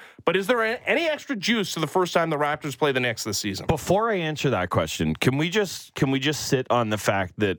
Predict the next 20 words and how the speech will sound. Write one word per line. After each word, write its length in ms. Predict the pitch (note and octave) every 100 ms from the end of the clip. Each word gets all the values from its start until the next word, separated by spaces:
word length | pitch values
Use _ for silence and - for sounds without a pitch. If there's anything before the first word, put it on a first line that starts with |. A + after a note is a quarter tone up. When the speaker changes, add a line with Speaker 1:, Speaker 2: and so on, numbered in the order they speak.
| -
Speaker 2:
the 240 | F2+ F#2
seeming 640 | E2+ - - C3+ B2 A2+
start 420 | G2 - A#2+ A2+ -
of 180 | G2 F#2
this 240 | G2 F#2
feud, 480 | - - F#3 - F2+
or 260 | - F#2 F#2
whatever 320 | G2 G2 G#2
you 120 | G2+
wanna 180 | G2 F2+
call 320 | - G2+ F2+
it, 140 | F#2 -
with 180 | F#2
Masai 400 | - - G2+ G2
and 100 | F#2
James 280 | F#2 F#2+ F#2
Dolan 340 | G2 G2 F#2 F2
started 420 | - G#2 F#2+ F2
with 140 | F2+
him, 400 | - G#2 F#2 E2+